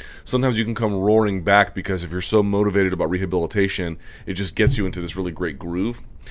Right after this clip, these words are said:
Maybe that was the case for Woodley. I don't know exactly. But nevertheless, an incredibly strong performance. I mean, the bigger question that you have to really ask yourself is, um, what is going on in M M A now? Is the parity as real as we think it is?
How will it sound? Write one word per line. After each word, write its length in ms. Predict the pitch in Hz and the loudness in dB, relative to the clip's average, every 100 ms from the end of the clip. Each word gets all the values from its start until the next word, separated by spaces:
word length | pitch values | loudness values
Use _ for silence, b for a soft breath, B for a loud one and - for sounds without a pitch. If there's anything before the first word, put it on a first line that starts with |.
| B | B
Maybe 160 | - 101 | -2 2
that 120 | 104 | 2
was 100 | 95 | 2
the 80 | 87 | -2
case 240 | - 98 | 0 0
for 100 | 95 | 0
Woodley. 300 | 87 87 85 | -2 0 0
I 20 | 82 | -2
don't 160 | 85 | -2
know 140 | 87 85 | 2 4
exactly. 440 | 76 78 73 78 | 4 -2 -8 -10
But 240 | 69 76 - B B | -6 -6 -6 B B
nevertheless, 420 | 101 104 98 95 | 0 2 2 2
an 60 | 90 | 0
incredibly 380 | 80 - 131 104 | -6 0 0 0
strong 200 | - 98 | -2 -4
performance. 420 | 85 98 98 90 | -4 -4 -2 -2
I 60 | - | 0
mean, 160 | 135 | 0
the 80 | 120 | 0
bigger 380 | 110 165 202 233 | 4 4 6 0
question 480 | - 139 139 - 113 | 2 2 2 -2 -4
that 80 | |
you 100 | 104 | 0
have 160 | 110 120 | 0 0
to 80 | 107 | -2
really 220 | 110 92 | -2 2
ask 280 | 80 98 - | 2 0 -2
yourself 460 | 90 - 85 78 | -6 -2 -4 -2
is, 300 | 85 80 78 - B B B B B | -4 -2 -4 -10 B B B B B
um, 180 | 95 90 | -2 0
what 180 | 98 185 | 2 4
is 140 | 180 | 2
going 300 | 135 147 135 | 2 4 4
on 180 | 127 123 | 4 4
in 100 | 113 | 2
M 120 | 107 | 2
M 100 | 104 | 0
A 160 | 101 98 | 0 -2
now? 460 | 90 90 80 67 | -4 -4 -4 -6
Is 220 | 60 95 | -6 -6
the 80 | 87 | -6
parity 760 | 98 - 147 156 185 196 196 190 - - - - - - - - - - | -8 -8 -4 -4 -2 -2 -4 -4 -10 -18 -18 -18 -18 -18 -18 -16 -12 -2
as 220 | 104 85 | -2 0
real 240 | 98 123 | 2 2
as 140 | 117 92 | 2 -2
we 80 | |
think 260 | 82 110 120 | -6 -4 -2
it 60 | 147 | 0
is? 280 | 160 165 | -2 -4